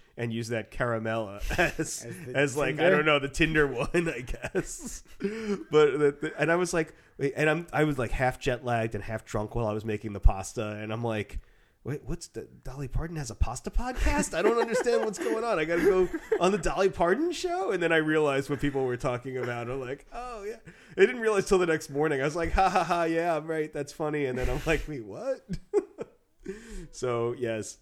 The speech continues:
Speaker 1: Um, so drinking, last weekend, I was drinking hanky pankies and making, uh, pasta from Evan Funke's book.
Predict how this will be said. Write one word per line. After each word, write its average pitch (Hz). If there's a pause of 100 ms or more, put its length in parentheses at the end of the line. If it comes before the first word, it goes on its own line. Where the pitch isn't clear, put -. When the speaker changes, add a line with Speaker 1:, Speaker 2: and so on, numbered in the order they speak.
Speaker 1:
Um, 117
so 123
drinking, 123
last 120
weekend, 113
I 107
was 104
drinking 117
hanky 113
pankies 107
and 101
making, 98
uh, 98 (380)
pasta 107
from 107
Evan 104
Funke's 101
book. -